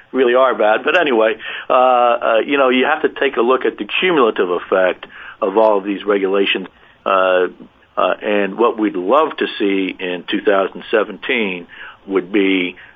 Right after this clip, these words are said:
uh, an aggressive, uh, approach to corporate tax reform. The freight railroads are very near the top of the effective tax rate paid by corporate America.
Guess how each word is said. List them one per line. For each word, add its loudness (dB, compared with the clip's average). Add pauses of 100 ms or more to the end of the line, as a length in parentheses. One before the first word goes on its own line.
(100)
uh, 0
an -2
aggressive, 0 (480)
uh, -4 (260)
approach 0 (480)
to 0 (320)
corporate 0
tax 0
reform. -8 (440)
The -6 (120)
freight 4
railroads 4
are 2 (340)
very 2
near 4
the 0
top 0 (360)
of 0
the -4
effective -2 (180)
tax 0
rate 2 (320)
paid 0
by 4 (260)
corporate 0
America. 0